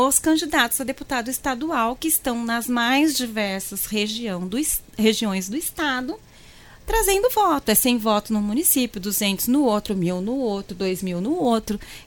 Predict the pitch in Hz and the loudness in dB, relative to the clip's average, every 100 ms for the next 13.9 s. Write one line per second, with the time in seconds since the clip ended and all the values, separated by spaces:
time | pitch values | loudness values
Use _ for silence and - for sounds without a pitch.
0 | - 523 - 494 466 466 453 453 466 415 | 0 2 4 4 2 0 0 2 4 4
1 | 339 240 170 175 - - - - 277 311 | 6 6 2 -2 -12 -20 -18 -8 -2 2
2 | 330 453 508 339 285 247 208 175 196 185 | 4 4 4 4 2 2 -2 -2 -4 -6
3 | - 170 165 175 185 247 269 285 285 302 | -6 -6 -6 -4 -2 2 2 4 6 6
4 | 349 359 370 330 285 285 285 - 320 370 | 6 6 6 6 6 4 6 4 4 0
5 | - - - - - - - - - 359 | -8 -20 -20 -20 -20 -20 -20 -18 0 6
6 | 285 262 254 247 254 269 285 294 311 262 | 8 8 6 6 4 4 2 2 2 4
7 | 277 277 302 320 269 254 247 - 269 - | 4 6 6 4 0 -2 -2 -2 -2 0
8 | 269 285 277 247 233 233 262 - - - | 0 2 2 4 4 4 0 -4 -20 -20
9 | - - - 370 - 247 233 233 247 254 | -20 -10 -2 2 4 6 4 2 -6 -6
10 | 233 208 214 220 - 226 202 - 214 262 | -6 -6 -8 -14 -10 -12 -10 -12 -8 -8
11 | 285 247 302 226 190 190 202 190 185 190 | -6 -8 -6 -4 -4 -4 -4 -4 -4 -2
12 | 196 - 190 180 - 185 175 185 214 226 | -4 0 -2 -2 -2 -2 0 0 -2 0
13 | 220 226 202 175 185 170 185 180 180 | 0 2 4 4 2 2 0 0 0